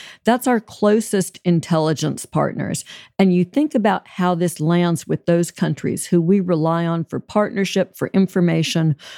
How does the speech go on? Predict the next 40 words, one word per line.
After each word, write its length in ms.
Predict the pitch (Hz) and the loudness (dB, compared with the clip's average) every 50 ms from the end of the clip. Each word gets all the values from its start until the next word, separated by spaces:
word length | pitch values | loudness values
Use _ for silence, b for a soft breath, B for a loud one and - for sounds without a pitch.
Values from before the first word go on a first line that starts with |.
| B B B - | B B B 0
for 120 | 180 175 | 0 2
mutual 720 | 165 165 170 185 208 214 - - - 202 190 175 175 165 | 4 4 4 4 4 2 0 -2 -2 -2 0 0 0 -2
support, 640 | - - - 175 - - 175 170 170 165 160 - _ b b b b b b b b _ - | -4 -4 -6 -6 -4 -2 -2 0 0 0 -2 -6 _ b b b b b b b b _ -2
and 320 | 180 175 170 165 160 135 | 0 2 2 2 0 2
this 260 | 170 180 170 - - - _ _ - | 0 0 0 0 -6 -16 _ _ -6
horrible 480 | - 349 339 330 285 226 185 190 185 | 0 0 2 2 2 2 2 2 2
knowledge 640 | 180 180 175 175 170 160 156 139 135 - - - _ - | 2 2 2 0 0 0 -2 -2 -4 -6 -8 -10 _ -2
that 160 | - 180 - | -2 -2 2
we 160 | 175 180 226 220 | 2 2 2 4
were 140 | 196 202 | 4 2
not 380 | 190 180 175 185 185 196 196 - - | 4 4 4 2 2 0 -2 -4 -4
able 320 | - 175 175 175 156 165 160 | -2 0 0 2 0 0 -2
to 160 | - - 156 | -2 -6 -8
protect 540 | - - 170 151 - - 180 170 170 _ _ | -6 -4 -6 -6 -2 -2 -2 -2 -2 _ _
their 220 | - 151 170 170 165 | 0 0 2 2 2
secrets 720 | 151 - - 170 160 147 - - 160 147 - - - - B B B B B B | -2 -4 -4 -2 -2 -2 -2 -2 -2 -2 -2 -6 -10 -16 B B B B B B
because 520 | - 180 180 - - 185 185 180 185 170 147 | -2 -2 -2 -2 -2 0 2 2 2 0 -2
of 200 | 175 143 127 139 | -4 -4 -2 -4
the 80 | 156 | -6
former 360 | - - 156 160 156 156 151 | -4 -2 0 0 2 2 0
president, 600 | 139 - - 156 151 147 - 147 135 143 - - B B B B B B B - | 0 0 0 0 0 0 -2 -2 -2 -4 -4 -6 B B B B B B B 2
and 140 | 190 185 | 2 4
the 140 | 170 180 - _ - | 2 2 0 _ 0
impact 580 | - 254 262 262 - - 220 196 180 - _ - | 2 2 2 2 2 0 0 0 -2 -4 _ -2
that 200 | 180 175 - - - | -2 -2 -2 -2 -2
I 140 | 160 185 | -2 0
would 260 | 202 202 214 190 175 - | 2 2 0 0 0 0
think 260 | - 196 185 180 - | 0 0 0 0 -2
that 160 | 170 - - | -6 -4 -2
this 180 | - 175 - - | -2 -2 0 0
would 120 | 180 170 | 0 2
have 240 | 175 175 165 165 139 | 2 2 0 0 0
on 200 | 170 165 160 151 | 0 0 0 0
jurors, 440 | - 156 156 156 151 151 151 131 - | 0 0 0 0 0 -2 -2 -4 -2
no 140 | 165 160 | 0 0
matter 360 | 165 160 165 165 165 156 156 151 | 2 2 2 0 0 -2 -2 -4
who 200 | - - 196 185 | 0 0 0 2
they 160 | 180 185 175 | 4 2 2
voted 400 | 143 160 165 156 156 147 143 131 | 2 2 0 0 0 -2 -4 -6
for 340 | - - 143 139 - - | -4 -2 -2 0 -2 -2